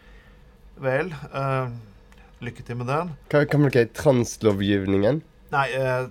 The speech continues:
Speaker 1: nei, pasientlovgivningen. De burde komme inn i hva den hesku.
Speaker 2: Ja.
Speaker 1: Og det verste er at, eh, s-, s-, spør-, spørsmålstegn er greit, eh,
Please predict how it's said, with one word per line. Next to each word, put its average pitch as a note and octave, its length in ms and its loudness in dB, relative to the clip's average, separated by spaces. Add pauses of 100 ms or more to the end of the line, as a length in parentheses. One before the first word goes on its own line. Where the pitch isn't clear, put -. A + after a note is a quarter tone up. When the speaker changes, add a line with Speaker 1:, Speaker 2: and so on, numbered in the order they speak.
(120)
Speaker 1:
nei, C3 240 -4
pasientlovgivningen. A#2 880 -8
De A2 80 -14
burde G#2+ 160 -10
komme F#2+ 160 -12
inn F2+ 80 -16
i F#2+ 80 -12
hva E2+ 80 -16
den F#2+ 80 -12
hesku. - 240 -18 (320)
Speaker 2:
Ja. A2 160 0 (320)
Speaker 1:
Og E3 160 2
det E3 80 4
verste D#3 240 0
er D3 220 2
at, D3+ 100 -6
eh, D3 880 -4 (1300)
s-, - 160 -20
s-, D#3 320 -10
spør-, D#3+ 320 -2
spørsmålstegn A#2+ 720 -8
er C#3+ 80 -6
greit, B2 320 -8
eh, - 160 -12